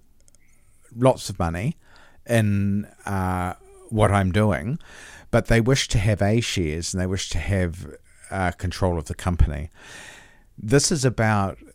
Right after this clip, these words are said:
the human spirit and the development of the human spirit in people. This is about equality and real transparency and eliminating corruption. I don't want that screwed with.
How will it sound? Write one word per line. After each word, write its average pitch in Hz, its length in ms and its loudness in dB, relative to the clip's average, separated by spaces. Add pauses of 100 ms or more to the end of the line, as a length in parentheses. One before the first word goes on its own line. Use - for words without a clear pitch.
(140)
the 107 160 -4
human 98 320 -2
spirit 87 580 -2
and 101 80 -2
the 98 60 0
development 90 680 0 (160)
of 90 680 0
the 92 100 0
human 95 320 0
spirit - 500 -2
in 87 140 0
people. 76 460 6
This 87 180 -6
is 104 160 -2
about 90 260 0
equality 101 760 -2 (340)
and 90 300 -2
real 117 220 4
transparency 82 1120 -4 (100)
and 92 240 -2
eliminating 85 560 -2
corruption. 85 640 -4 (1300)
I 123 80 4
don't 143 240 4
want 113 260 2
that 98 180 0
screwed 101 420 0
with. - 240 -12